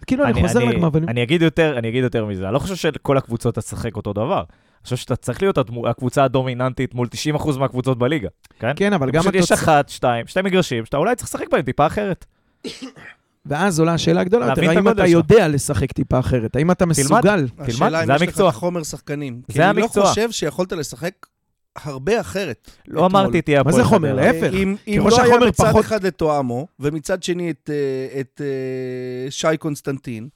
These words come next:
Speaker 2: נו.
Speaker 3: אלא היו מגנים אחרים.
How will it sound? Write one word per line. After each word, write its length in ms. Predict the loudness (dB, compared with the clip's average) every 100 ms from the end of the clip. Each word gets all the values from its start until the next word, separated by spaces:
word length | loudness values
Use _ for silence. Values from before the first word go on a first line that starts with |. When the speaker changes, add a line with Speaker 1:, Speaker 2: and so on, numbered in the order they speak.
| -12
Speaker 2:
נו. 180 | -10 -10 -12 _ -8
Speaker 3:
אלא 180 | -2 0 0 -2 -4 -6 -6
היו 560 | -6 -4 -4 -4 -6 -8 _ _
מגנים 380 | -8 -4 -2 -4
אחרים. 500 | -6 -8 -8 -6 -8